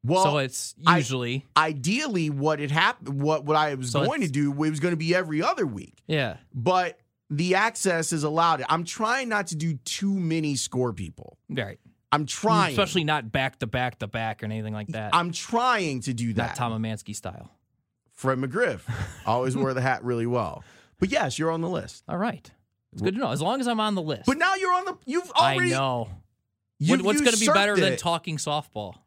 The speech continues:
Speaker 1: I mean,
Speaker 2: I
Speaker 1: me
Speaker 2: know.
Speaker 1: and Gabe did it for twenty minutes.
Speaker 2: I know.
Speaker 1: It was
Speaker 2: That's
Speaker 1: fun.
Speaker 2: Gabe is a stud, dude.
Speaker 1: You know who might go number three in our draft? Like, if you go two, you know who might go three?
Speaker 2: Uh, Chief's son.
Speaker 1: I was gonna say Hinger.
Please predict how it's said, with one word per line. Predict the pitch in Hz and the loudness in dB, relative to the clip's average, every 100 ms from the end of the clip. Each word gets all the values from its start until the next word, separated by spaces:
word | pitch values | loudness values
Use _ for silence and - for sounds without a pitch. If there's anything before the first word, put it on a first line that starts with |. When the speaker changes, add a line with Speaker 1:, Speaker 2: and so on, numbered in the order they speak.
| _ _ _ | _ _ _
Speaker 1:
I | - | -4
mean, | 110 | 0
Speaker 2:
I | 127 | 2
Speaker 1:
me | 156 | 0
Speaker 2:
know. | |
Speaker 1:
and | 208 | 0
Gabe | 151 185 | 2 0
did | 139 131 | 2 -2
it | 113 | -2
for | 110 | -4
twenty | - 131 113 | -4 -2 0
minutes. | 120 120 - | 0 -2 -4
Speaker 2:
I | 104 | -4
know. | 113 131 110 85 - _ _ _ | -2 -2 -2 -6 -12 _ _ _
Speaker 1:
It | 165 | -2
was | 185 - | -2 0
Speaker 2:
That's | 202 | 0
Speaker 1:
fun. | 330 370 104 - _ - _ _ | 0 -2 -4 -8 _ -20 _ _
Speaker 2:
Gabe | - 185 202 | -16 -10 -8
is | 147 | -6
a | 110 | -8
stud, | - - - 107 98 | -10 -12 -10 -8 -6
dude. | 104 | -2
Speaker 1:
You | 170 | 0
know | 254 294 | 2 0
who | 294 | 0
might | 233 233 | 0 2
go | 240 | 0
number | 233 226 190 | 0 0 -2
three | 160 147 196 | -2 -2 -2
in | 233 | -2
our | 247 | -2
draft? | 214 247 247 240 _ _ _ _ _ _ _ | -2 -2 -2 -4 _ _ _ _ _ _ _
Like, | 131 151 | 0 0
if | 151 | 0
you | 233 | 0
go | 220 202 | 2 0
two, | 185 214 147 90 - _ _ - | 0 0 0 -2 -10 _ _ -2
you | 143 | 0
know | |
who | 202 | 0
might | 240 220 | 0 0
go | 208 | 0
three? | 190 165 202 233 - - | -2 -2 -4 -6 -14 -10
Speaker 2:
Uh, | 110 113 107 | -6 -4 -6
Chief's | - - 160 - | -8 -10 -10 -10
son. | - 110 170 101 - _ _ _ _ _ | -8 -6 -6 -8 -16 _ _ _ _ _
Speaker 1:
I | 120 | -2
was | 233 | -2
gonna | 294 262 | -2 -2
say | 165 123 | -2 -2
Hinger. | 101 156 190 85 | -2 -4 -4 -8